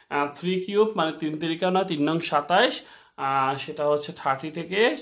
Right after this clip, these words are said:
উম, টোয়েন্টি সেভেন ছোট, আহ, তাহলে সেটাকে গ্রহণ করা যাচ্ছে যেহেতু থার্টির ওপরে নয়। এবং আসো, এক্স সমান যদি ফোর হয়,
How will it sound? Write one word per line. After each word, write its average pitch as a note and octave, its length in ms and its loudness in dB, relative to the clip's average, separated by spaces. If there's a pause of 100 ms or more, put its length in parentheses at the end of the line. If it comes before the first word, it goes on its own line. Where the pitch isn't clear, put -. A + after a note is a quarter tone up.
(160)
উম, A2+ 680 -4 (520)
টোয়েন্টি D3 460 0
সেভেন F3+ 540 0
ছোট, D#3+ 380 -4 (580)
আহ, A#2+ 540 -2
তাহলে E3 380 -4
সেটাকে D#3+ 420 -8
গ্রহণ C#3+ 360 2
করা D3 220 4
যাচ্ছে C3 360 -4
যেহেতু C3+ 200 -6
থার্টির C#3 440 -2
ওপরে D#3 440 0
নয়। B2+ 400 4 (520)
এবং E3+ 400 2
আসো, E3 540 4
এক্স E3+ 300 -2
সমান F#3+ 240 2
যদি F#3 200 -2
ফোর F3 300 -2
হয়, D#3+ 360 4